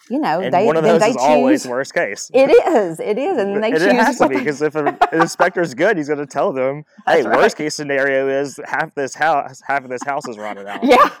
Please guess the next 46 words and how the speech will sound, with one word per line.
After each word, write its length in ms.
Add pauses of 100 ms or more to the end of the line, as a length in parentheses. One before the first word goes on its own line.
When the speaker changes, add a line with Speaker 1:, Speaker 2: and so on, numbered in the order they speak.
(240)
Speaker 1:
yeah. 260 (280)
"Look, 220
we 120
can 160
see 240
this. 340 (140)
We 120
don't 160
know 140
what 160
we 140
can't 260
see 120
and 100
what 120
they've 160
covered 300
up," 220
<laughs> 40
you 120
know? 320
And 80
I'm 100
Speaker 2:
Yeah, 80
Speaker 1:
like, 300
Speaker 2:
yeah. 320
Speaker 1:
"Oh 180
my 160
gosh," 560
you 60
know? 160 (400)
So, 340 (240)
so 220
their 280
answer 440
was, 640
"Well, 160
let's 200
just 160
see 80
if 120
it 100
comes 240
up 160
on 140
inspection." 720